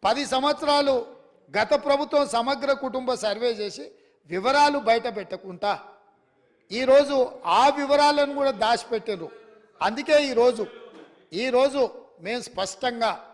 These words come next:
ఎందుకంటే అరశాతం, మేము అరశాతం రాష్ట్రాన్ని అంతా మా చేతుల్నే గుప్పిట్లో పెట్టుకున్నాం. ఈరోజు లెక్కలన్నీ బయటకు వస్తే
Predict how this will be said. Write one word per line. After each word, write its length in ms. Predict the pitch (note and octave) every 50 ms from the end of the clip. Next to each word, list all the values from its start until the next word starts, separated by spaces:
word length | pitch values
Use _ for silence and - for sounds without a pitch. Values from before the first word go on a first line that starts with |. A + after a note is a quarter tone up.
| _ _ _ _ _ _ _ _ _ _
ఎందుకంటే 380 | C#3+ D#3 F#3+ A3 A3+ A#3 A#3 A#3
అరశాతం, 520 | G#3 G3+ G#3+ A3+ - C4 B3 A#3+ A#3+ A#3+ A3+ A3
మేము 200 | A3 A3 G#3+ F#3
అరశాతం 580 | F3 F3 G#3 G#3+ - B3+ A#3 A#3+ B3 A#3 G#3+
రాష్ట్రాన్ని 480 | G3 F#3+ G#3+ G#3 - - A#3 A3+ A3 G#3+
అంతా 360 | G3 G3 - - G#3+ G3 F3+ - - - _ _ _ _ _ _ _ _ _ _ _
మా 200 | C3+ D#3+ G3+ G#3+ -
చేతుల్నే 400 | A#3 A#3 A#3 A#3+ A3+ A3 A3+ A3+ A3
గుప్పిట్లో 460 | E3+ E3+ F#3 - - A#3+ - - A3+
పెట్టుకున్నాం. 540 | G3 G#3 G3+ - - G3+ F#3+ G#3 B3 D4 - - - - - - -
ఈరోజు 400 | F#3+ A#3 A#3 A#3+ C4 C#4+ B3 C#4
లెక్కలన్నీ 560 | C4+ A#3+ A#3 A#3 - C4+ C4+ C#4 C#4 C#4 C#4
బయటకు 440 | C4 G#3 A#3 A#3+ A#3+ A#3+ B3 - A#3
వస్తే 240 | G#3+ - - A#3+